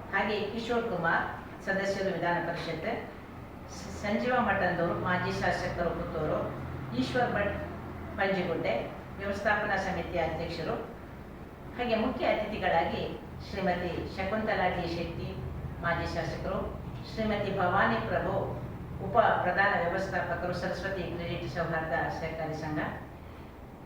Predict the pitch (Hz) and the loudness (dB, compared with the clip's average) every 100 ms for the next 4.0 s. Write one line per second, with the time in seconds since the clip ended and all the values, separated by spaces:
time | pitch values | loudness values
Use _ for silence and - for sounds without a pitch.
0 | - - - - - - - - - - | -16 -16 -14 -14 -14 -14 -14 -14 -14 -12
1 | 175 190 196 196 151 - 220 208 190 190 | -4 -2 0 0 0 0 0 2 2 2
2 | 180 180 196 214 214 190 190 170 170 165 | 0 0 2 4 4 2 2 2 2 2
3 | 170 170 170 160 165 160 175 - - | 0 -2 -2 -4 -4 -4 -4 -4 -8